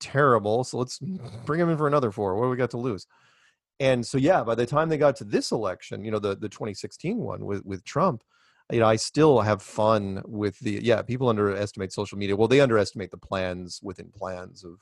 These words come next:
of the powers that be. Because if you watch the first, I, I recommend this, recommend this to anybody, watch the first seven minutes, you don't have to watch any more after that, of the Michael Moore movie, uh, uh, Fahrenheit eleven nine,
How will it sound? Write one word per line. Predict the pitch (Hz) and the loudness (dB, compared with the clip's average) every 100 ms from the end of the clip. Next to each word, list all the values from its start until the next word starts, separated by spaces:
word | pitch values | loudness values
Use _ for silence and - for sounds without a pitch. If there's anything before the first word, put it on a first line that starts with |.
| - | -16
of | - _ | -16 _
the | - | -12
powers | 101 92 92 | -6 -6 -8
that | 92 | _
be. | 110 107 92 _ _ _ _ - | -8 -8 -10 _ _ _ _ -12
Because | 107 131 110 | -4 0 0
if | 98 | -2
you | 131 | -2
watch | 139 143 120 - | 2 4 2 -2
the | |
first, | 95 - - 135 120 - - 185 _ _ _ | -18 -12 -4 -2 -2 -8 -20 -20 _ _ _
I, | 110 113 113 | -2 0 2
I | 113 | 0
recommend | 110 113 113 101 | 2 0 0 -4
this, | 95 - | -6 -10
recommend | 104 101 101 98 | -6 -6 -4 -8
this | 98 - | -8 -6
to | |
anybody, | 95 98 92 | -8 -8 -8
watch | 92 107 127 | -2 0 0
the | 104 | -4
first | - 135 151 - - _ _ _ _ _ _ | -8 -2 -2 -2 -18 _ _ _ _ _ _
seven | - - 151 139 143 131 | -12 0 0 2 -2 -2
minutes, | 110 90 - | -2 -4 -4
you | 117 | -2
don't | |
have | 135 117 | -2 -2
to | |
watch | 107 107 | -2 -2
any | 104 | -4
more | 98 95 | -6 -4
after | 92 98 95 | -4 -6 -8
that, | 90 90 - | -10 -10 -8
of | 104 95 98 | -6 -6 -8
the | 101 98 | -10 -8
Michael | 95 101 120 139 | -4 -4 -2 -4
Moore | 113 107 | -2 -2
movie, | 101 101 98 95 95 95 - _ _ - | -2 -6 -8 -8 -10 -12 -16 _ _ -12
uh, | 98 95 | -12 -10
uh, | 104 95 | -10 -10
Fahrenheit | - 120 113 110 107 | -2 -2 0 -2 -4
eleven | 95 101 101 92 92 | -4 -4 -4 -6 -6
nine, | 92 90 87 71 | -6 -6 -8 -14